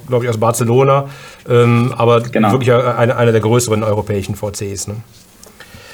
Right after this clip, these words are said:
Speaker 1: Und
Speaker 2: Genau.
Speaker 1: wie läuft die, wie, wie, äh, wie läuft die Zusammenarbeit so, äh, mit den, mit den Investoren so in deinem Tagesgeschäft?
Speaker 2: Ja, also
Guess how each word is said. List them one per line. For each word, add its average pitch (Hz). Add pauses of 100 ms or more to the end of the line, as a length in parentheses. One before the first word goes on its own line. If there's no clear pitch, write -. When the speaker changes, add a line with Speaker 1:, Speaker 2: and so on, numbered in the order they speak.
(200)
Speaker 1:
Und 156
Speaker 2:
Genau. 156
Speaker 1:
wie 151
läuft 208
die, 175
wie, 165
wie, 160
äh, 143
wie 139
läuft 143
die 147
Zusammenarbeit 175
so, 160
äh, 156
mit 151
den, 160
mit 147
den 160
Investoren 156
so 143
in 143
deinem 135
Tagesgeschäft? 175 (2500)
Speaker 2:
Ja, 156
also 147